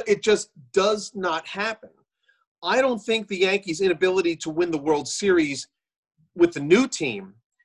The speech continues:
is because of any shortcomings in the team. I think it's just that in, in those years from ninety-six to, uh, to twenty oh one,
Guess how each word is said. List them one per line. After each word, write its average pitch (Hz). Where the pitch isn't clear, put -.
is 156
because 156
of 147
any 151
shortcomings 135
in 120
the 113
team. 113
I 175
think 208
it's -
just 190
that 170
in, 165
in 160
those 190
years 208
from 139
ninety-six 196
to, 151
uh, 131
to -
twenty 180
oh 165
one, 151